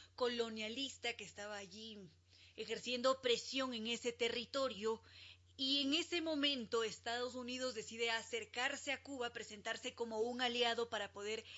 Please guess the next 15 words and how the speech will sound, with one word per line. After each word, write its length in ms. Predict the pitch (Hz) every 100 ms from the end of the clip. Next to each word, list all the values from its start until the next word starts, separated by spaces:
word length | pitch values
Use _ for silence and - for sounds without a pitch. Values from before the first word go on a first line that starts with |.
| -
expulsar 840 | - 269 - - 254 208 - 285 302
a 80 | 269
los 340 | 220 208 -
colonialistas 580 | - 214 202 208 220 247
españoles. 840 | 233 214 262 269 269 226 233 - - - - - - -
Cuba 280 | 285 294 294
acepta 560 | - 220 - 285 285 233
en 120 | 220
esos 240 | 220 247 226
momentos 480 | 214 220 220 240
de 80 | 220
tensión 500 | 208 202 180 247 240
y 100 | 220
de 180 | 190 180
desesperación, 920 | 185 - 180 214 214 220 285 277